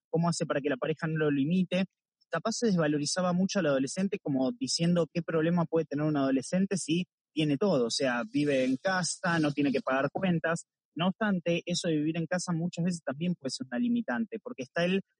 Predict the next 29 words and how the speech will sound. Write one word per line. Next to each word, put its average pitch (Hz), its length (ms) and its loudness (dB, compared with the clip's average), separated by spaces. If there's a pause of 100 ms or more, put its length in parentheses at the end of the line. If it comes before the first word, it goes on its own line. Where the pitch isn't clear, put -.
cómo 160 260 0
tratar 170 400 -2
con 135 140 0
la 135 80 0
familia, 156 640 0
cómo 160 240 0
seguir 143 340 -2
realmente 151 460 0
lo 127 120 0
que 131 80 -8
a 123 40 -2
mí 143 140 0
me 143 80 0
gusta 160 320 -2
sin 139 300 -10
que 135 100 0
otro 165 380 0 (260)
me 135 80 -10
esté 160 220 -6
condicionando 151 760 -2
para 123 180 -2
que 120 100 -10
siga 175 260 -2
lo 131 140 2
que - 160 -12
el 151 120 0
otro 240 340 0
quiere. 143 500 0
Entonces, 190 480 -2